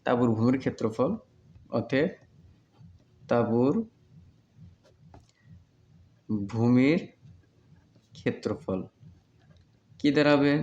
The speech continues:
যেহেতু এখানে তাঁবুটার ভূমি হচ্ছে বৃত্তাকার, তাই বৃত্তের ক্ষেত্র লিখি পায়ের স্কয়ার, এত বর্গ একক।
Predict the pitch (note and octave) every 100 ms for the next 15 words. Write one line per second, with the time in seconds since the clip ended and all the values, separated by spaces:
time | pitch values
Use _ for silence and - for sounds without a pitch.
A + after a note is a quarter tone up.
0 | - A#2+ D3 D3 D3 C#3 - C3+ C#3+ A3+
1 | - _ _ - _ _ _ C3 B2+ B2+
2 | C3+ A2+ B2 C3+ B2+ C#3+ A#2+ A#2 B2+ A#2+
3 | C4 - A3 _ _ _ _ _ _ C3
4 | A#2+ C3 - C3 - A#2+ - B2+ C3 C3
5 | C3 B2 A2+ A2+ - B2 C#3 F#3+ - _
6 | _ _ _ _ _ _ - - - B2
7 | B2+ A2+ A#2 A2+ A#2 D#3 A#3+ - _ _
8 | _ - - - -